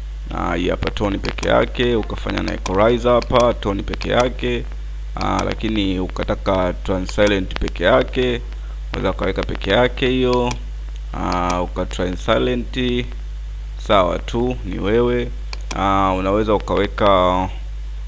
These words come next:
kuna mode delay, kuna compressor hii hapa peke yake, compressor. Ukaweka compressor peke yake,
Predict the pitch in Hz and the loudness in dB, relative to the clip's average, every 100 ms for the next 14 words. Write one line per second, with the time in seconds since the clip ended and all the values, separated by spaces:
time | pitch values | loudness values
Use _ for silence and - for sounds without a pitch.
0 | - - 95 104 117 113 98 92 98 120 | -6 -4 -2 2 2 2 2 2 4 6
1 | 131 123 127 123 117 95 87 - 90 87 | 6 4 2 0 -2 -2 -2 -2 -2 -2
2 | - 113 123 - 117 123 117 117 113 120 | 2 2 2 0 0 2 2 0 0 -2
3 | 123 120 127 120 - 123 120 - 127 135 | 0 2 0 -2 -4 -4 -4 -4 -2 -4
4 | - 127 - - - - - - - - | -4 -4 -4 -6 -8 -8 -8 -8 -8 -8
5 | - - - 120 98 92 95 90 107 117 | -8 -8 -6 -6 -6 -4 -4 -2 0 2
6 | - 101 98 - 123 131 - 95 | 0 -2 -2 0 0 0 -2 -4